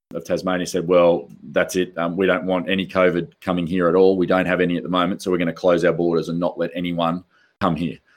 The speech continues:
And if you do, so say if you were traveling at the time and you were, you lived there, you could go back, but you had to quarantine for two weeks before you were allowed out in the community.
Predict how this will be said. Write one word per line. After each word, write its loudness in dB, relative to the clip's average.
And 4
if -2
you 4
do, 6
so 2
say 6
if -2
you 4
were 6
traveling 2
at -4
the -4
time 0
and -2
you 0
were, 2
you -4
lived 2
there, 4
you -2
could -4
go 4
back, 0
but -6
you -2
had -2
to -12
quarantine 0
for -14
two -2
weeks 0
before -4
you -2
were 0
allowed 2
out 4
in -6
the -10
community. -10